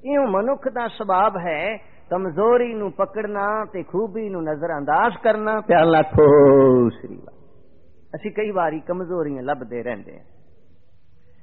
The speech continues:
ਤੇ ਕਈ ਵਾਰੀ ਸਤਸੰਗ ਵਿੱਚ ਬੈਠਣ ਸਾਡੇ ਲੋਕਾਂ ਵਿੱਚ ਵੀ ਇਹ ਕਮਜ਼ੋਰੀਆਂ ਆ ਜਾਂਦੀਆਂ ਨੇ।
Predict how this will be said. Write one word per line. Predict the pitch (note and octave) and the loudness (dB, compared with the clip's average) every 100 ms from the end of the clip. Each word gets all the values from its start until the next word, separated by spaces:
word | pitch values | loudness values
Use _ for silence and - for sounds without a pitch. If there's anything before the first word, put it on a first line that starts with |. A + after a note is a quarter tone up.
| - | -6
ਤੇ | A3+ | -4
ਕਈ | G#3+ A#3 C4+ | -2 -2 -2
ਵਾਰੀ | A3 G#3 A3+ A#3 - - - - | -2 -4 -6 -12 -16 -20 -20 -6
ਸਤਸੰਗ | F3+ F3 F3 G3+ A#3 | -6 -4 -6 -6 -4
ਵਿੱਚ | A3 A3 | -4 -4
ਬੈਠਣ | F#3 E3 F3 G#3 A3+ | -4 -4 -4 -6 -8
ਸਾਡੇ | - D3+ D#3 A#3 | -6 -4 -2 -2
ਲੋਕਾਂ | G#3+ G#3+ G3+ C4 | -2 -2 -4 -2
ਵਿੱਚ | B3 A#3+ A#3 | -2 -4 -8
ਵੀ | A3+ | -6
ਇਹ | G#3+ | -6
ਕਮਜ਼ੋਰੀਆਂ | G#3 G#3 F3+ G3 F3+ E3+ D3 | -6 -8 -4 -4 -4 -6 -6
ਆ | |
ਜਾਂਦੀਆਂ | B2+ C3 B2 B2+ A2+ | -4 -6 -8 -12 -12
ਨੇ। | G#2+ | -16